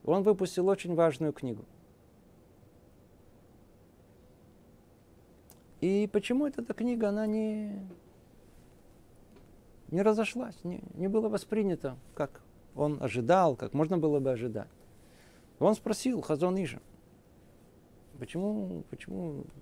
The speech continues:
она полна хидушим, полна Торы, полна мудрости, там, почему она не. <clears throat> Хазон Иж не ответил ему. А когда он вышел, то его ученик спросил:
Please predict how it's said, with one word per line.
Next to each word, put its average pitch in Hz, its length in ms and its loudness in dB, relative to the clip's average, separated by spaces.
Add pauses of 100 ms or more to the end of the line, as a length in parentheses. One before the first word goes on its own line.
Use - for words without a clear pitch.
(480)
она 143 220 -8
полна 156 960 2
хидушим, 151 520 -2
полна 135 600 -4
Торы, 185 240 -2
полна 131 580 -6 (240)
мудрости, - 500 -8
там, - 80 -16
почему - 320 -10
она 85 160 -6
не. - 140 -8 (1400)
<clears throat> 135 480 -2
Хазон 208 300 6
Иж 196 220 2
не 190 100 2
ответил 135 540 0
ему. 107 140 -16 (1600)
А 113 100 -4
когда 175 420 0
он 175 180 0
вышел, 185 380 0
то 143 160 -2
его 151 680 -2 (680)
ученик 180 440 0
спросил: 147 580 -2